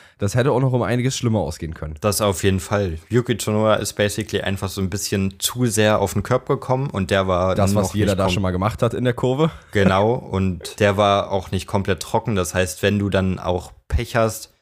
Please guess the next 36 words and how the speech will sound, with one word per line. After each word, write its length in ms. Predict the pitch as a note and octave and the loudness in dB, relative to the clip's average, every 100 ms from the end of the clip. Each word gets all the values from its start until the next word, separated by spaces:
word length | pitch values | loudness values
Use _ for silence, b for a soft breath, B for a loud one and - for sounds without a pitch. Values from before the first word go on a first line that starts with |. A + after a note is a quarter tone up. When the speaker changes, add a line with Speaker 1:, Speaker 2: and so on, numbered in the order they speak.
| _ | _
Speaker 2:
dann 160 | - G2 | -2 0
bist 180 | G#2 - | 0 0
du 40 | |
einfach 380 | F2+ G2 F#2+ F2 | 0 0 0 -2
Beifahrer 680 | - F#2+ F#2+ G#2+ G2 G2+ G2 | 0 -2 0 0 2 2 0
und 240 | F2+ F#2 | 0 -2
dann, 280 | F#2 F2+ F2 - | -2 -2 -6 -4
wie 100 | G#2+ | 0
gesagt, 380 | G#2 G2+ G2+ - | 4 4 2 0
Yuki 200 | G#2+ G#2 | -2 -2
Tsunoda 400 | - G#2 G2+ G2 | -4 -2 2 2
ist 120 | F2 | 2
einfach 220 | F#2 F#2+ | 0 0
ein 80 | F#2 | -2
bisschen 340 | G2+ - G#2+ | -2 -2 0
zu 240 | G2 - G2 | 0 -2 0
weit 380 | F#2+ F#2 D2 - - | 2 0 -4 -12 0
rausgekommen 540 | G2 G#2 F#2 F#2 F#2+ | 0 0 -6 -4 -4
und 140 | D#2+ - | -2 -2
ab 140 | E2 | -2
einem 120 | F#2 | 0
gewissen 640 | F2+ F2+ G2 F#2+ F2 - - _ | 0 0 0 -2 -2 -6 -18 _
Punkt 260 | - G2 G2 | -2 -2 -2
kannst 320 | G2 G2 - | -4 -4 -2
du 40 | |
dann 200 | G2 F#2 | 0 2
nicht 200 | F#2+ F#2+ | 0 -2
mehr 140 | G2 F2+ | -4 -4
viel 220 | - F2+ | -2 -2
machen. 380 | F2+ G2 A#2 A2 - | 0 0 -2 -6 -8
Dann 280 | F#2 F#2 F#2 | -2 0 0
hat's 240 | F#2+ - | -2 -2
ihn 180 | G#2 F#2 | -2 0
auch 240 | C#2+ E2+ | 0 0
rausbefördert, 840 | F2+ F#2 - F2+ G2 F#2 F#2 F2+ - | 0 0 -2 -4 0 2 2 0 0
aber 480 | G2+ G2+ G2 G2+ | 2 2 2 0